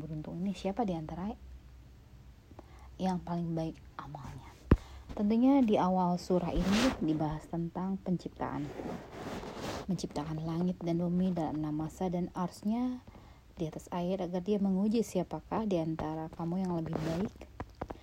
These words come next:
amalnya. Jadi kita memang hidup di dunia ini untuk diuji. Dan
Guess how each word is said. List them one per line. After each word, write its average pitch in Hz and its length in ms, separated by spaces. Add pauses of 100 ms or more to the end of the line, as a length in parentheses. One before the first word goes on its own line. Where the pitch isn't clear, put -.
(400)
amalnya. 160 460 (100)
Jadi 147 160
kita 196 240
memang 208 480
hidup 175 300 (100)
di 196 140
dunia 202 260
ini 247 80 (160)
untuk 180 240 (240)
diuji. 180 640 (3500)
Dan 175 340